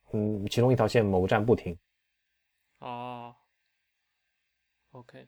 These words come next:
Speaker 2: 明白。那这么看，这个地图好科学呀。
Speaker 1: 对，是超级科学的。
Speaker 2: 嗯。
Speaker 1: 但是，但是游戏中如果你像设成这样两个并行的线，其实有点浪费啊。
Speaker 2: 对，那就不如就是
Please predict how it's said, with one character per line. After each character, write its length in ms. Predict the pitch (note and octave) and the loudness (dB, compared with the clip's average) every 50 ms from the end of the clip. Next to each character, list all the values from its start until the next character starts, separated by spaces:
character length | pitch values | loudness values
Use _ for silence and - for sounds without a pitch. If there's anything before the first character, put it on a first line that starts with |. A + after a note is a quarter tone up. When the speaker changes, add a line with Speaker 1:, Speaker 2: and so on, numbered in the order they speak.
| _ _ | _ _
Speaker 2:
明 200 | - C3 A#2+ A#2+ | -20 -20 -20 -20
白。 120 | A#2+ A#2+ B2 _ _ _ _ _ _ _ _ _ _ _ _ | -20 -20 -20 _ _ _ _ _ _ _ _ _ _ _ _
那 80 | - D3+ | -18 -14
这 120 | C#3+ - | -8 -6
么 120 | G#3 F#3+ C#3 | -4 -4 -4
看， 260 | - - F3+ D#3+ C3+ | -6 -6 -8 -6 -6
这 180 | B2+ E3+ F3 D3 | -6 -6 -6 -6
个 120 | B2+ A#2 | -6 -8
地 180 | A#2 - D3+ C#3 | -8 -8 -8 -8
图 140 | - C#3+ | -8 -8
好 180 | D3+ - C#3 A#2 | -10 -10 -12 -14
科 240 | - - - E3+ F3+ | -12 -10 -8 -8 -8
学 200 | F3 - C3 B2 | -8 -10 -16 -16
呀。 120 | B2+ B2 _ _ _ _ _ _ _ _ _ _ _ _ _ _ _ _ _ | -16 -18 _ _ _ _ _ _ _ _ _ _ _ _ _ _ _ _ _
Speaker 1:
对， 160 | - D3+ A#2 | 2 2 2
是 120 | G#2 - - | 2 -2 -6
超 200 | - - - D3+ C#3+ | -6 0 4 4 4
级 120 | B2 G#2+ | 4 4
科 160 | F#2+ - G2+ | 0 0 -4
学 100 | F#2 F#2 | -6 -6
的。 240 | F2+ D#2 - E2 F2 - _ - | -8 -8 -10 -12 -16 -18 _ -20
Speaker 2:
嗯。 280 | C#3 C3+ B2+ B2+ B2+ B2+ - _ _ - - - - - _ _ | -20 -18 -18 -20 -20 -20 -20 _ _ -20 -20 -20 -20 -20 _ _
Speaker 1:
但 160 | - - F3+ E3 | 2 4 4 6
是， 240 | E3 F3 D#3+ C#3+ - - | 8 6 6 6 4 4
但 120 | - G3 | 4 6
是 120 | F3+ F3 | 6 8
游 120 | D3 B2+ C3+ | 8 10 10
戏 120 | D#3 G3 | 10 8
中 140 | D#3+ E3 E3+ | 8 8 8
如 140 | D3 B2 B2 | 8 8 8
果 80 | C#3+ | 6
你 180 | C#3+ B2 G#2+ F#2+ | 6 4 2 0
像 480 | F#2 - D3 C3+ B2 A2+ G#2+ G#2+ A#2 B2+ B2+ - - - _ _ - | 0 0 0 0 0 0 -2 -4 -8 -10 -12 -14 -20 -20 _ _ -6
设 160 | - - D#3+ | 2 4 4
成 140 | A#2+ A2+ A#2+ | 6 6 6
这 80 | C3+ | 4
样 180 | D3 C3 A2+ A2 | 4 4 4 4
两 140 | G#2 F2+ F2+ | 2 0 0
个 80 | G2+ | 0
并 120 | A#2 C#3+ C3+ | 0 0 0
行 140 | A2 A2+ G#2+ | 0 0 -4
的 60 | G#2+ | -4
线， 160 | - C3+ G#2+ | -2 -2 -4
其 60 | F#2+ - | -4 -4
实 80 | A#2 | 0
有 80 | A2+ A#2 | 2 2
点 120 | A#2 F#2 | 2 0
浪 140 | F#2 A2+ F#2+ | 0 -6 -8
费 220 | G2 - - A2+ | -6 -6 -8 -8
啊。 140 | - - - _ _ _ _ _ _ _ _ _ _ _ _ _ | -8 -8 -18 _ _ _ _ _ _ _ _ _ _ _ _ _
Speaker 2:
对， 260 | - D3+ C#3+ C3 B2 - _ _ _ _ _ _ - | -8 -6 -6 -6 -8 -12 _ _ _ _ _ _ -16
那 180 | E3 E3 E3 | -12 -12 -10
就 120 | D#3 E3+ E3 | -8 -8 -8
不 160 | D#3 - F3 | -6 -6 -6
如 340 | D#3 C#3 C3 B2+ B2+ C3 C3 | -6 -6 -6 -6 -6 -8 -8
就 200 | C3 - - C#3 | -10 -10 -10 -12
是 720 | C3 - - B2+ A#2+ A#2+ A#2+ B2 A#2+ C3 B2+ B2+ B2+ - | -10 -10 -12 -10 -10 -10 -12 -14 -16 -20 -20 -20 -20 -20